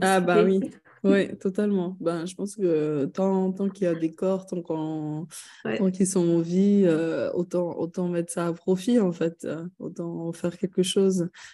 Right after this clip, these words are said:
Speaker 1: Il y a des performances aussi qu'on ne peut pas forcément réaliser, mais, euh, c'est, c'est là où ça devient intéressant de comment on peut faire, euh,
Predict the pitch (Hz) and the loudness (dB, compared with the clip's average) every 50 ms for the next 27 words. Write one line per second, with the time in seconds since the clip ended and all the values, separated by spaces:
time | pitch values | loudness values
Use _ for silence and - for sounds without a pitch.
0 | - _ - 180 170 160 160 165 156 160 160 156 156 175 175 175 170 175 - - | -12 _ 0 2 2 2 2 0 0 0 -2 -2 -2 -4 -4 -2 -2 -2 -2 -2
1 | 170 170 - - 175 175 175 - 156 151 151 156 143 151 151 151 160 156 165 156 | -4 -6 -4 -2 -4 -4 -2 -4 -6 -6 -6 -6 -6 -4 -4 -4 -4 -4 -8 -8
2 | - - 156 160 156 156 160 156 151 151 160 170 185 190 202 202 185 170 156 147 | -8 -6 -6 -4 -4 -4 -2 -2 0 0 0 0 2 4 4 4 4 2 0 -2
3 | 143 143 143 - 180 - _ - - - _ _ _ _ - - - - - - | -2 -4 -4 -6 -10 -12 _ -20 -20 -20 _ _ _ _ -12 -10 -8 -8 -8 -8
4 | - - - - - - 170 - - - 165 - - - - 160 151 151 165 170 | -8 -8 -10 -10 -12 -12 -12 -10 -8 -6 -6 -6 -6 -6 -4 -2 0 2 2 2
5 | 170 160 160 - - 151 156 165 156 151 151 151 156 156 160 160 165 - - 196 | 2 0 0 -2 -2 -2 -2 0 -2 -2 -2 -2 -4 -4 -4 -6 -6 -4 -2 -2
6 | 185 180 170 170 151 151 - 160 156 156 151 156 151 156 - 151 151 - - 180 | -2 -2 -2 -2 -4 -4 -4 -4 -4 -4 -4 -6 -6 -4 -4 -4 -4 -2 0 0
7 | 175 175 170 170 - - _ _ - - - - _ _ _ _ - 160 165 156 | 0 0 -2 -4 -8 -14 _ _ -20 -20 -20 -20 _ _ _ _ -14 -12 -10 -8
8 | 151 151 147 147 151 151 156 160 160 160 165 | -8 -6 -6 -6 -6 -6 -6 -6 -8 -8 -8